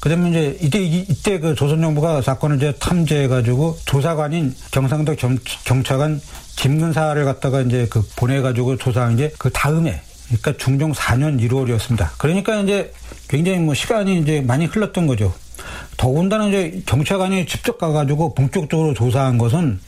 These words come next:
그 중종 사 년 삼월이었습니다. 그러니까 일어나기는 그 전에인 중종 삼 년 십일월이었고 정식 조사가 된 것은 그 중종 사 년 삼월이었으니까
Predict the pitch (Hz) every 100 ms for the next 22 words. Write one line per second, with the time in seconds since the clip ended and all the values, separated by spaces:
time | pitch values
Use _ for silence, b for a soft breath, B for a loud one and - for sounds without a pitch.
0 | - 123 120 117 113 107 107 123 135 175
1 | 143 - 123 131 156 156 147 - 208 240
2 | 175 120 - 107 95 - - 165 165 -
3 | 135 156 180 175 160 190 180 - - 160
4 | 135 147 156 139 123 139 143 151 143 143
5 | - - 185 139 117 - 110 113 107 B
6 | 139 B - 156 170 - 151 165 156 151
7 | 147 143 202 220 B B - 117 110 135
8 | 151 156 - - 147 165 143 - 165 151
9 | 131 113 127 156 120